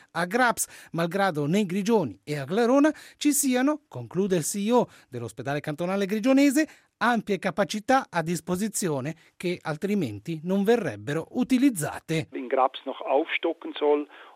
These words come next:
Speaker 2: obwohl es Kapazitäten sowohl in Glarus wie in Graubünden noch gibt und diese dann einfach nicht nutzt, während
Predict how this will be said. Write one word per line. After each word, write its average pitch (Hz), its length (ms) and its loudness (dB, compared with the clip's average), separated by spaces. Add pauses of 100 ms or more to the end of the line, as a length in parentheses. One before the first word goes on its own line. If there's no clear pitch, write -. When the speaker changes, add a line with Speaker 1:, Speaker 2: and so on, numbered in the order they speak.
Speaker 2:
obwohl 143 400 2
es - 100 -2
Kapazitäten 143 1120 -2 (300)
sowohl 143 240 2
in 127 80 -2
Glarus 135 500 4
wie 139 140 -8
in 131 120 -8
Graubünden 131 520 0
noch 117 220 -8
gibt - 420 -18 (300)
und 139 200 -12
diese 147 240 -8
dann 135 180 0
einfach 127 340 -6
nicht 160 320 -6
nutzt, 175 400 -10
während 139 340 2